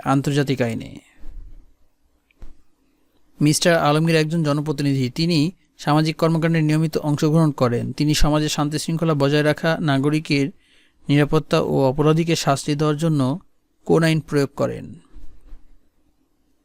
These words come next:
তিনি ফৌজদারি আইন প্রয়োগ করেন। নিচের ছকে প্রশ্নবোধক চিহ্নিত স্থানে কি বসবে?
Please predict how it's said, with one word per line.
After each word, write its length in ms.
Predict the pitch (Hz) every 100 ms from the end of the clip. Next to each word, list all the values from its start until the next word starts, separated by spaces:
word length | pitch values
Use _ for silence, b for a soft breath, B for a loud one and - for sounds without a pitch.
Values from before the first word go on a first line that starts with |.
| _ _ _ _ _ -
তিনি 220 | 151 170 147
ফৌজদারি 520 | - - 156 151 151
আইন 140 | 151 143
প্রয়োগ 280 | 139 135 127
করেন। 300 | - 113 80 - - - - - - - - _ _ _ _ _ _ _
নিচের 300 | 151 147 175
ছকে 220 | 156 170 170
প্রশ্নবোধক 460 | - 151 160 170
চিহ্নিত 280 | - 170 160
স্থানে 320 | 156 - 165
কি 160 | 160 175
বসবে? 400 | 151 131 117 117